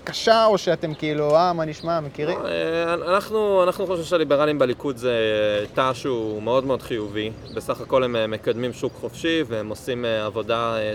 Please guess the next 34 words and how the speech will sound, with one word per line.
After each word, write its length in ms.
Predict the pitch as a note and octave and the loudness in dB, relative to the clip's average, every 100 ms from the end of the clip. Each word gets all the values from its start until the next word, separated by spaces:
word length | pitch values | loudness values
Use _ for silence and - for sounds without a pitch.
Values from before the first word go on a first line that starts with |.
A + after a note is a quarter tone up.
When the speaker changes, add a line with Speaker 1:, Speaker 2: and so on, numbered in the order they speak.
| - | -6
Speaker 2:
טובה 340 | A2 G#2 B2+ | -6 -2 -2
במפלגה 500 | A#2 A2 - A2 C3 | -2 -6 -8 -4 -4
שלהם, 280 | - D3+ C#3 | -2 -4 -2
ואנחנו 580 | A2 G#2+ G#2 G#2 G#2 B2 | -2 -2 -2 -4 -8 -10
מפרגנים 500 | G#2 B2 A2 G#2+ G#2+ | -6 -4 -4 -6 -4
להם. 220 | G#2+ A#2+ F3 - - - - - - | -4 -4 -6 -16 -18 -18 -20 -20 -8
אנחנו 360 | A#2+ A2+ - C3 | -4 -4 -2 -4
חושבים 380 | C#3+ - G3+ F#3 | -4 -4 -2 -2
שמי 300 | D#3 C3+ D3+ | -2 -2 -2
שרוצה, 480 | F3+ C#3 B2+ - | 0 0 0 2
אה, 1400 | D3+ C#3+ C3 A#2+ A2 A#2 A2+ G#2+ G#2+ G#2+ G#2+ G#2 G#2 G2+ G#2+ - - - - - - - - | 2 4 4 0 -2 -4 -4 -2 -2 -2 -2 -2 -2 -4 -6 -10 -14 -14 -16 -14 -14 -12 -6
לקדם 440 | A#2 C#3 B2+ D#3 | 0 2 4 2
את 100 | C#3+ | 0
כל 220 | - F3+ | 6 6
התמונה 380 | G3 D3+ C#3 A#2+ | 6 4 0 2
הליברלית, 600 | A2 G#2+ A2 G#2+ G#2 G#2 | 0 0 -2 -2 -4 -2
או 260 | A2+ G#2+ G#2+ | 0 2 0
אידיאולוגיה 500 | A2 G#2+ B2+ D#3 D#3 | -2 2 4 4 4
ליברלית 500 | C#3 C3+ D3 D#3 D3+ | 4 4 4 2 0
שלמה, 400 | D3 C#3 F#3+ G#3+ - - - - - - - | 0 2 4 2 -2 -10 -12 -12 -12 -12 -10
הוא 300 | A#2 A#2 A#2+ | -4 -2 4
לא 80 | C3+ | 6
יכול 280 | F3 - F3 | 6 6 4
להתעלם, 440 | D#3+ D3 C3+ C3+ | 4 4 4 4
אה, 140 | C3+ B2 | 2 2
מהנושאים 460 | A#2 A2+ A2+ D3 | 2 -2 -2 -2
הביטחוניים, 840 | C3 A#2+ A2+ G#2+ A2+ - B2 C#3+ F3+ | 0 2 2 0 -4 -8 -6 -4 -4
שבהם 340 | C3+ A#2+ C3+ | -2 0 2
העמדה 300 | C#3 B2 B2+ | 0 0 0
של 220 | C3+ C#3 A#2+ | -2 -2 -4
הליכוד 320 | A2 - C#3 | -6 -4 -2
היא 60 | |
אפילו 280 | A#2 C#3 B2+ | -2 -2 -2
לפעמים 440 | A#2+ G#2+ A#2 A#2+ | -4 -4 -4 -4